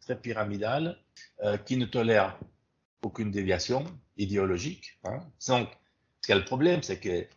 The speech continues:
la science, elle, elle, elle, elle est, elle est plus idéologique que scientifique.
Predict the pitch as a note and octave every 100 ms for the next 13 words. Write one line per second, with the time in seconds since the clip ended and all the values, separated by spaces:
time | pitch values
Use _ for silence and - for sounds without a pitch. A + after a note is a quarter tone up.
0 | - G#2+ - B2 B2 G2 - - D2+ E2
1 | D#2+ - - E2 - - F2 E2+ C3+ A#2
2 | A#2 G2+ F#2 F2+ B2 - - - D#2 -
3 | C3 C#3 -